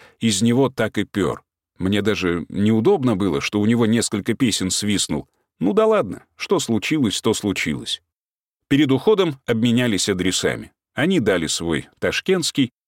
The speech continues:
а я полевой почты. Договорились, что как только у меня что-то новое из стихов появится,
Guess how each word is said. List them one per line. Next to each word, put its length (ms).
а 120
я 160
полевой 460
почты. 440
Договорились, 800
что 240
как 180
только 280
у 40
меня 260
что-то 300
новое 320
из 100
стихов 440
появится, 580